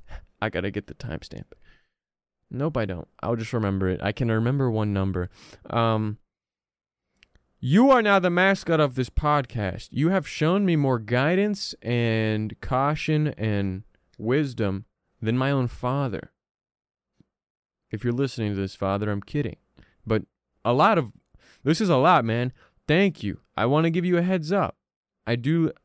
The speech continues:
I don't really smoke. I just joke. And when I stole, that was when I was in third grade. And what else was my third crime? I think I had a third crime.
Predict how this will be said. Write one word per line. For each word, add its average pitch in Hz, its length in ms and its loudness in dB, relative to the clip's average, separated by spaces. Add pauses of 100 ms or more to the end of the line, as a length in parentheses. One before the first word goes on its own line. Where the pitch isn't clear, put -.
I 120 120 0
don't 165 200 0
really 165 220 2
smoke. 170 500 -4 (380)
I 101 140 -2
just 127 260 -4
joke. - 520 -4 (540)
And 120 200 0
when 131 120 0
I 123 80 0
stole, 151 680 0
that 117 120 0
was 123 140 0
when 123 100 -2
I 113 60 0
was 113 160 -2
in 110 100 -6
third 113 300 -2
grade. 123 560 -2 (560)
And 120 960 -2
what 120 160 0
else 113 220 -4
was 120 220 -2
my 110 140 -2
third 117 280 -2
crime? 131 500 -2
I - 100 -8
think 117 180 -4
I 117 40 0
had 113 100 -2
a 113 80 -2
third 113 200 -4
crime. 127 340 -4